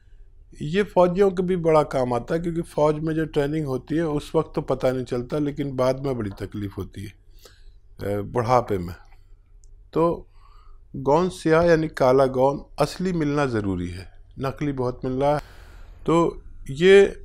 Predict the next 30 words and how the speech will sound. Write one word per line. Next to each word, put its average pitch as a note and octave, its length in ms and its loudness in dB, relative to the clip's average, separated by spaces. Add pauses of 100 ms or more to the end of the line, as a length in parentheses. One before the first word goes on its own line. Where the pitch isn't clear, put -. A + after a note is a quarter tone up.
(500)
देखिए, F3 260 -4
पन्द्रह F#3 320 4
सोलह D#3+ 360 2
रुपये D3 260 0
रोज़ C#3+ 260 0
का B2 120 -2
इलाज G2 380 -4
है। A2+ 100 -8
एक C#3+ 280 -8
काला B2+ 280 6
गोंद A#2 320 -2 (200)
जो B2 120 -2 (440)
काले B2 240 0
रंग A2+ 220 -4
का A#2 120 -6
होता A#2 360 -6
है, D#3+ 140 -8
जायके B2 320 -4
में A#2+ 140 -10
कड़वा G2 360 -6
होता G#2+ 380 -8
है, D3 60 -12 (640)
लेकिन G3 200 -4
इसकी F#3+ 260 -4
जगह F#3+ 240 6
लोग F#3+ 300 4
एलवा F3 360 8
दे D#3 160 4
देते B2+ 300 0
हैं, C3+ 200 2